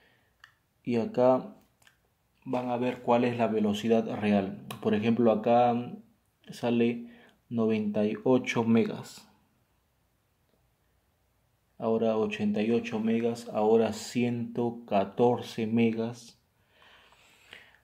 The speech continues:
O sea, el internet está al cien por ciento bien. Está full. Ahora ciento veintitrés, ahora ciento cinco.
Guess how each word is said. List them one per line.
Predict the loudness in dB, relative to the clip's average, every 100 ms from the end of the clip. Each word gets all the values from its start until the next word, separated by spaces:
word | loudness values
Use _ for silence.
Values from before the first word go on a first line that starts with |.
| _
O | -18 -14
sea, | -10 -6 -4 -4 -6 -8 -12 -10
el | -4 -2
internet | -4 -6 -6 -4 -4 -6 -16 _ _ _ _ -14
está | -12 -14 -14 -4 -2 -2 -4 -8
al | -10 -10
cien | -12 -12 -6 -4 -4
por | -4 -6 -8
ciento | -12 -4 -2 -2 -6 -10 -12 -14
bien. | -8 -2 -2 -2 -8 -20 _ _ _ _ _ _ _ _ _ _ _ _ _ _ _ -12
Está | -12 -8 -8
full. | -6 -2 0 0
Ahora | 0 0 2 0
ciento | -4 -6 -4 -2
veintitrés, | -2 -2 -6 -4 2 2 2 -6
ahora | -2 0 0
ciento | -4 -6 -4 -4 -6 -10 -12
cinco. | -6 -4 -4 -6 -6 -10 -10